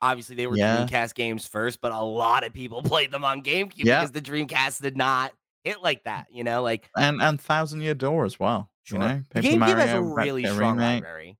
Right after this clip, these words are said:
Speaker 1: It has a
Speaker 2: Yeah.
Speaker 1: really, and Thousand Years Door is another example of one of those games where it's like, "Oh, you liked Paper Mario? Up the ante, up the ante,"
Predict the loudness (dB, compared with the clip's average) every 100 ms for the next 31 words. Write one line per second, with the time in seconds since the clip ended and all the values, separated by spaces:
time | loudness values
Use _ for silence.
0 | -4 0 2 2 2 2 2 0 -2 -2
1 | 2 2 2 -2 -4 -2 -2 -2 -2 -2
2 | 0 -2 -2 -2 -2 -2 -2 -2 0 0
3 | -2 -2 -2 -2 -6 -4 -6 -2 0 0
4 | -2 -2 -4 -4 -2 0 2 2 0 -2
5 | -8 -14 -20 -20 _ _ _ -14 -10 -10
6 | -12 -20 _